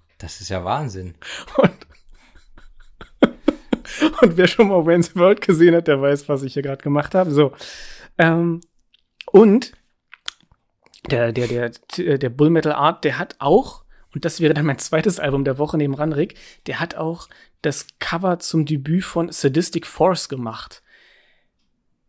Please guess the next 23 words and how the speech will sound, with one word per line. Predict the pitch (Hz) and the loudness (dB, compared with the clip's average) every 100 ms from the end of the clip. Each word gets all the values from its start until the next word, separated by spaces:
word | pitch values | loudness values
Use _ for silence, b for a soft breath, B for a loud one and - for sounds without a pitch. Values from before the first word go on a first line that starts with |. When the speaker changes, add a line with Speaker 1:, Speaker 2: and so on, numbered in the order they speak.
| _ _ _ _ - | _ _ _ _ -16
Speaker 1:
Kenn | 101 | -12
ich | 95 - | -12 -10
nicht. | 90 - _ _ _ _ _ _ _ | -14 -16 _ _ _ _ _ _ _
Speaker 2:
Na, | 160 139 | -4 -4
re-, | 127 180 254 | -2 -4 -4
die, | 160 139 156 | -6 -4 -4
die, | 143 135 - 180 | -4 -6 -10 -14
das | 147 143 | -10 -6
ist | 143 | -6
von | - - - - 127 | -8 -14 -18 -12 -10
zweitausendeinundzwanzig. | - 135 139 147 143 139 - 135 175 - 214 - b b b b b | -4 -2 -2 -2 -4 -4 -2 -2 -2 -2 -2 -4 b b b b b
Die | 151 | -6
sind | 151 | -4
aus | 156 - | -6 -4
Austin, | 170 - 170 | -4 -2 0
Texas. | 175 175 208 202 - - | 0 -2 -2 -4 -4 -6
Ähm, | 151 147 151 156 156 160 _ _ _ _ _ | -2 0 2 0 -2 -8 _ _ _ _ _
Black | - 143 220 | 2 2 2
Thrash. | - - 135 120 110 - - _ _ _ | -6 -12 -4 -2 -2 -8 -14 _ _ _
Speaker 1:
Okay. | - 190 135 - _ _ _ _ _ _ _ | -6 -2 -4 -6 _ _ _ _ _ _ _
Speaker 2:
Also | - 139 139 156 151 147 - _ | 0 0 4 6 6 4 -6 _
Thrash | - 156 196 - | 2 4 4 4
Metal, | 208 214 226 226 | 0 2 4 2